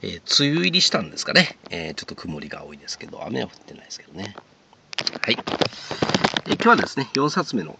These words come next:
えー、出版の、えー、最終ゲラ、あー、締め切りと、構成締め切りという日になっておりますね。えー、まあ、昨日ね、送信して、えー、今、あ、戻しを待ちですけどね。まあ、それをまた直して、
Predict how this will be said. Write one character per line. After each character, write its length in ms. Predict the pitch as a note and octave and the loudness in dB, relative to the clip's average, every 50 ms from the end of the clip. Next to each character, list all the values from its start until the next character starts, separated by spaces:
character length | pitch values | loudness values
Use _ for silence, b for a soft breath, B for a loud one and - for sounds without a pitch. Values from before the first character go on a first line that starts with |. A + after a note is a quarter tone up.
| - | -14
え 340 | E2 D#2+ D#2 D2+ D2 C#2+ C#2+ | -12 -12 -12 -12 -14 -14 -14
ー、 20 | D2 | -12
出 160 | - - - _ | -12 -14 -14 _
版 220 | - D#2+ D2 D2+ F2+ | -12 -12 -10 -6 -4
の、 160 | B2 - - | -4 -4 -4
え 300 | - - E2 D#2 D2+ E2 D#2+ | -6 -8 -8 -8 -12 -12 -10
ー、 20 | |
最 180 | - - C3 C3 | -6 -6 -4 -4
終 160 | - C#3+ A#2+ | -2 -4 0
ゲ 120 | G2+ G#2 | 0 0
ラ、 160 | G2+ F#2+ - - _ | 0 0 -2 -8 _
あ 40 | - | -12
ー、 280 | E2 D#2 D2 C#2 C2+ | -10 -10 -8 -10 -10
締 160 | - - - C2+ | -10 -10 -8 -8
め 80 | C2 | -8
切 100 | - - | -10 -12
り 60 | D2 | -16
と、 100 | - - - - - - - D#2 D#2 D#2 D#2 | -16 -18 -20 -20 -20 -20 -20 -18 -18 -16 -14
構 160 | - E2+ D#2+ | -12 -12 -12
成 120 | - - | -10 -12
締 120 | D#2 - - | -12 -14 -14
め 60 | D2 | -16
切 80 | - - | -16 -18
り 60 | - | -20
と 100 | - - - - _ _ | -20 -20 -20 -20 _ _
い 100 | - G#2 | -10 -8
う 20 | G2+ | -6
日 80 | - | -6
に 40 | A#2 | -6
な 60 | - | -6
っ 40 | - | -8
て 80 | - - | -16 -20
お 40 | - | -20
り 60 | - | -20
ま 80 | - - | -18 -12
す 260 | - - - - - | -10 -8 -8 -10 -10
ね。 100 | - - B B B B B B B B B B B B B - | -14 -18 B B B B B B B B B B B B B -6
え 160 | A#2 A2 A2 | -4 -4 0
ー、 40 | A#2 | 0
ま 80 | F#3 | 0
あ、 40 | - - | 0 0
昨 120 | - D#3 | 0 0
日 60 | A#2 F#2+ | 0 -2
ね、 80 | G2 - | -4 -10
送 220 | - - F#2+ E2+ | -10 -10 -8 -8
信 180 | - - - - | -8 -10 -10 -14
し 120 | - - | -16 -16
て、 100 | - - - - - _ _ _ _ - - | -16 -18 -20 -20 -20 _ _ _ _ -10 -8
え 240 | - E2 D#2+ D#2 D#2 | -8 -14 -14 -12 -10
ー、 40 | - | -8
今、 180 | G2+ F#2+ - - _ _ _ - - | -8 -8 -8 -10 _ _ _ -20 -16
あ、 120 | - C2+ | -14 -12
戻 260 | E2 E2 F2+ E2 F2 E2+ | -10 -8 -8 -6 -6 -6
し 120 | - - | -6 -8
を 60 | D2 | -8
待 180 | - - - - | -10 -12 -14 -14
ち 100 | - - | -16 -16
で 100 | - - | -16 -16
す 100 | - - | -16 -16
け 80 | - | -16
ど 80 | - - | -16 -12
ね。 140 | F2 A#2 A#2 - | -12 -12 -8 -6
ま 100 | C3+ - | -6 -6
あ、 40 | - | -4
そ 100 | - D#3 | -4 -4
れ 60 | D#3 | -4
を 40 | C#3 | -2
ま 120 | B2 A2+ | -4 -6
た 100 | G#2 - | -6 -8
直 240 | - E3+ F3 G3 G3+ | -10 -8 -8 -8 -8
し 80 | - - | -10 -6
て、 220 | - - F2+ - | -4 -4 -4 -4